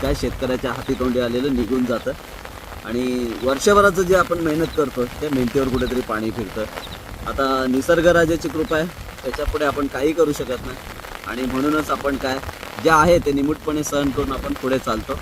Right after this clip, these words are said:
आणि अशा प्रकारे ही जी आता शेती आहे ही बघा अगदी या काय केलेलं आहे, आडवे तिडवे झालेले आहेत. हे बघा, हे दिसतंय आपल्याला संपूर्ण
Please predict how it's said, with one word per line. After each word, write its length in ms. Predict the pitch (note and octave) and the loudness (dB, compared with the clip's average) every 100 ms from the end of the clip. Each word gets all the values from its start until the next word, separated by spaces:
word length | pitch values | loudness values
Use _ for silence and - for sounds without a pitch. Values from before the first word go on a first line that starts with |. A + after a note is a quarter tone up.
| - - - - G2 | -8 -12 -14 -12 -8
आणि 180 | A2 A#2 | -4 -4
अशा 240 | A2 C#3 | -2 -4
प्रकारे 340 | B2+ C3 C3+ | -2 0 2
ही 200 | C3+ C3+ | 0 0
जी 140 | C3+ C#3 | 0 0
आता 200 | B2+ C3 | 0 -2
शेती 260 | C3+ A#2 A#2 | -2 -4 -4
आहे 100 | G#2+ | -2
ही 60 | |
बघा 260 | A#2 A#2 A2 | -2 -2 -2
अगदी 300 | G#2+ A2 A#2 | -4 -4 -2
या 140 | A#2+ A#2 - | -2 -4 -6
काय 160 | A#2 A#2+ | -4 -4
केलेलं 320 | B2+ A#2 A2+ | -4 -4 -2
आहे, 100 | A#2+ B2 - - - - | -2 -4 -16 -20 -16 -6
आडवे 240 | A2 B2+ B2+ | -4 -2 -4
तिडवे 340 | B2 A#2 B2 | -4 -2 -2
झालेले 320 | A#2 A#2+ A#2 | -4 -6 -4
आहेत. 120 | A2+ A#2+ - - - | -4 -6 -12 -16 -10
हे 60 | A#2 | -6
बघा, 180 | G#2 F2+ - - - - | -4 -6 -14 -20 -18 -12
हे 60 | |
दिसतंय 340 | G2+ G#2 - A#2 | -10 -8 -4 -4
आपल्याला 300 | A#2 A2+ A2+ | -4 -6 -6
संपूर्ण 460 | A2 G2+ A2 A2+ | -6 -6 -4 -4